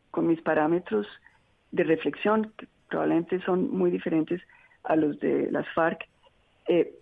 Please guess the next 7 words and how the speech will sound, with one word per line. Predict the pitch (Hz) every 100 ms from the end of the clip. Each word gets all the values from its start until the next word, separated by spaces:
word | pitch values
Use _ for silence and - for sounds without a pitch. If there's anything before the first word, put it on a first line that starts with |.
| _ _ _ _ -
yo | 165 156
considero | 156 180 196 175 160 -
que | 180 - _
era | 151 156
una | 160
guerrilla | 170 156 147 151 147 -
machista. | 139 - 233 214 -